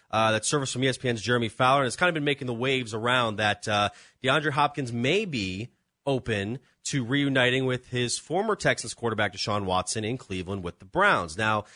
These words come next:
there's still some talk as to whether or not the Browns may be a serious contender. There's a number of factors that go into it. Obviously, the money that Hopkins may be wanting or, you know, what, how much of a contender the Browns are going into this season. When you hear reports like this, Daryl, is it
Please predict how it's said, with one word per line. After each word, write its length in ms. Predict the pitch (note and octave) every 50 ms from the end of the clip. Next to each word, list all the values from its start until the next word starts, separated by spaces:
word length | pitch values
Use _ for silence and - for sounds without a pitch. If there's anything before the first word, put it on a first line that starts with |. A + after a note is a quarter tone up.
| - _ _ _ _ -
there's 240 | A2+ A#2 A#2+ A#2 -
still 200 | - - F#3 G3+
some 140 | G3 A3 G#3
talk 240 | - F3+ F3 F#3 F3
as 80 | E3
to 80 | - D#3+
whether 140 | E3 E3 D#3
or 20 |
not 100 | D3 D3+
the 60 | C#3+
Browns 280 | C3 C#3 C#3+ D3 C#3+ C3+
may 60 | C#3+
be 140 | C3+ C3+ C3+
a 40 | B2
serious 340 | - - D3 D3 D3+ C#3
contender. 500 | - D3 C3 - C#3 B2 A#2 A2 A2 A#2+
There's 120 | B2+ A#2 G2
a 40 | G#2+
number 160 | A#2 A#2+ B2+
of 80 | A#2
factors 340 | - - C3 A#2+ A#2 A#2 G#2+
that 100 | A2+ A2+
go 200 | G2+ A2+ A2 G#2
into 300 | G#2+ G#2 G2+ - - A2
it. 60 | A#2
Obviously, 500 | A2+ G2+ G2+ G2 G2+ - - - G2+ G2
the 100 | F#2 F2
money 300 | F2+ G2 A2 A2+ A#2 A2+
that 200 | G#2+ G#2+ G#2 G#2
Hopkins 400 | G2 G2+ G#2+ G#2+ - - G#2+ G2
may 140 | G2+ G#2+ G#2
be 100 | G2 G#2
wanting 480 | G2+ F#2 G2 G#2 G#2+ G#2+ G#2+ G#2+ G#2+ G#2
or, 280 | F#2+ F2+ F2+ F2+ F2 - - - - _ _
you 60 | - G2
know, 300 | F2+ F2 F2 F2 F2 -
what, 180 | F2 G#2+ A2 F2
how 260 | G#2 A2 A2 G#2+ G#2 G2 - -
much 220 | A#2 A2+ A2+ -
of 60 | - G#2
a 40 |
contender 320 | G#2 - F#2+ - A#2 A2 G#2+
the 80 | G2
Browns 300 | E2+ F#2 G#2+ G#2+ G#2+ G2+ G#2+
are 100 | G#2 G#2
going 240 | G2 G#2+ A2 G#2+ G#2+
into 140 | G#2 G2
this 180 | F#2+ F#2+ - -
season. 460 | - B2 B2+ B2+ A#2 B2 B2+ B2 B2 - - - - _ _ _ _ _ -
When 120 | B2 C#3
you 80 | E3 D#3+
hear 180 | - G3+ B3+
reports 320 | C4 G#3 - F#3 F#3+ F3+ -
like 160 | F3 C#3 A2
this, 180 | C3+ D3+ C#3+ -
Daryl, 360 | - A#2+ A#2 A#2+ A2+ A2+ A#2+
is 140 | B2 B2 D#3
it 180 | F3+ F3 -